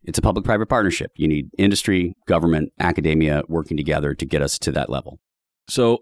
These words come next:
Speaker 2: take you back again a little bit here. So right out of graduate school, I think it was right out of graduate school, you started working for Governor Mitch Daniels. We talked a little bit about that earlier. I'm curious, from your perspective,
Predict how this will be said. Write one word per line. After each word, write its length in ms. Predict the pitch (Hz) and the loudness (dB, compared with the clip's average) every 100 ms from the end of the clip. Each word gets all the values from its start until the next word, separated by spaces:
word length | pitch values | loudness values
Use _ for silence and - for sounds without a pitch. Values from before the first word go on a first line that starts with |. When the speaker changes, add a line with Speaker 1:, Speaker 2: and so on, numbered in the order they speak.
| - 117 | -2 0
Speaker 2:
take 160 | 151 | 0
you 80 | 123 | 0
back 260 | 123 123 - | 0 0 -2
again 360 | 98 98 95 | 0 2 2
a 60 | 101 | 4
little 220 | 98 92 | 2 2
bit 240 | 85 92 | 2 2
here. 340 | 87 95 95 101 | 2 2 4 2
So 160 | - 101 | 2 2
right 180 | 110 127 | 4 4
out 140 | 123 | 2
of 80 | 104 | 2
graduate 440 | 107 107 95 90 | 4 2 2 0
school, 560 | - 104 98 95 95 92 - | 0 2 4 4 2 0 -4
I 80 | 90 | 0
think 180 | 107 90 | 2 2
it 40 | |
was 120 | 82 | 2
right 140 | 82 80 | 4 2
out 80 | |
of 60 | 76 | 2
graduate 260 | 82 80 71 | 2 0 0
school, 160 | 104 | 2
you 60 | 92 | 2
started 260 | 110 90 | 4 2
working 560 | 85 90 92 95 87 85 | 4 2 2 2 4 2
for 320 | - 85 82 | 2 4 4
Governor 320 | 82 82 82 | 2 2 2
Mitch 280 | 82 80 - | 2 2 0
Daniels. 460 | - 80 76 76 87 | 2 2 4 2 2
We 80 | 85 | 2
talked 240 | 92 85 | 2 2
a 60 | 76 | 2
little 160 | 80 | 2
bit 120 | 78 | 2
about 240 | 82 80 80 | 2 2 2
that 140 | 80 | 2
earlier. 560 | 80 92 87 80 73 78 - - - - | 2 4 4 4 2 0 -4 -20 -20 -4
I'm 120 | 113 120 | -2 -2
curious, 720 | - 131 107 101 101 - - - | 0 2 4 4 2 -2 -8 -4
from 240 | 107 98 | 0 4
your 140 | 101 | 2
perspective, 840 | 110 101 - 101 95 - 95 92 85 | 2 0 0 2 2 2 2 2 0